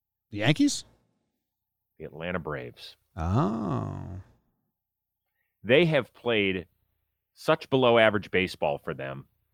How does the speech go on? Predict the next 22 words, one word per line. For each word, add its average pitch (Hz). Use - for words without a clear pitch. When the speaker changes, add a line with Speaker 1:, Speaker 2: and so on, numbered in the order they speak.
Speaker 2:
and 87
I 92
know 110
that 101
Acuna's 87
not 73
there. 60
But, 95
and 90
they've 95
got 92
vacancies 101
galore 87
in 78
that 73
outfield. 71
They 90
did 107
just 131
trade 131
for 156
Jock. 123